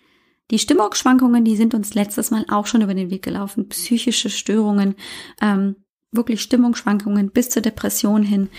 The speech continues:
können auftreten und sind häufig auch wirklich mit, ähm,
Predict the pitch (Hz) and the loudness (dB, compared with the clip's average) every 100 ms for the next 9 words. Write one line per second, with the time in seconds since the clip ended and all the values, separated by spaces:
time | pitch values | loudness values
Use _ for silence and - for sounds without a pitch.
0 | - _ - 202 202 202 - 202 233 - | -20 _ -4 0 2 0 -2 -4 -4 -6
1 | 220 - 220 208 - - 233 220 - - | -6 -2 -4 -4 -12 0 2 2 -4 0
2 | 285 294 240 - 208 214 - - - _ | 0 2 -2 0 0 -2 -8 -20 -20 _
3 | - 214 240 214 214 233 - - - - | -4 -4 -2 -2 2 0 0 -12 -20 -20
4 | _ 208 208 202 202 | _ 0 2 4 2